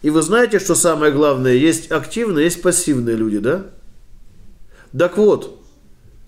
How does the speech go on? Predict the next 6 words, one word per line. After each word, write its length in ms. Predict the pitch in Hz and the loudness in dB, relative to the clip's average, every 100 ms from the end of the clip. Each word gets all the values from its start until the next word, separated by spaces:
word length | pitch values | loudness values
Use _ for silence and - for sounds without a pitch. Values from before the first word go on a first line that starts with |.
| - | -12
наше 460 | 139 185 190 170 151 | -4 -2 0 -2 0
молчаливое 720 | 156 151 180 180 180 131 113 | -2 -2 -4 0 2 4 2
согласие – 720 | - 135 160 220 - 123 85 - - - | 0 0 0 0 0 -2 -4 -10 -20 -14
это 180 | 113 131 | -6 -4
самое 380 | 123 156 147 143 | -2 -2 -2 -4
страшное. 640 | - 139 127 - 85 69 | -4 -4 -4 -6 -16 -18